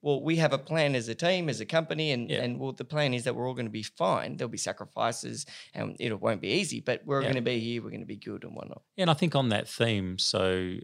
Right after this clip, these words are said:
Speaker 2: uh, one of the things I've taken the opportunity to do is that because of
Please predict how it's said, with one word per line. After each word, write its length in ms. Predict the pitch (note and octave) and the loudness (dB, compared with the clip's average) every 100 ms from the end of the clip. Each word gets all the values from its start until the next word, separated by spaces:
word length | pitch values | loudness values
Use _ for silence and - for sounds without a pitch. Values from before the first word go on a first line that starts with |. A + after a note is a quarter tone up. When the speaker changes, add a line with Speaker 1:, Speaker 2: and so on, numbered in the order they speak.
| - | -8
Speaker 2:
uh, 220 | F#2+ F2+ | -6 -4
one 180 | F#2+ G2+ | -2 0
of 80 | F2 | -2
the 100 | - - - | -10 -12 -6
things 240 | G2 E2+ | -4 -2
I've 160 | E2 - | -2 0
taken 240 | F#2+ - | -2 0
the 60 | F2 | -6
opportunity 440 | - G#2 F2 E2 | -4 -4 -4 -6
to 80 | E2+ F#2+ | -4 -2
do 220 | F2 A2 - | -2 -4 -4
is 220 | G#2 F2 | -4 -4
that 160 | G2 F#2+ _ _ _ | -6 -10 _ _ _
because 320 | G2+ A2 B2+ | -10 -4 -2
of 240 | F#2+ D#2 | -4 -8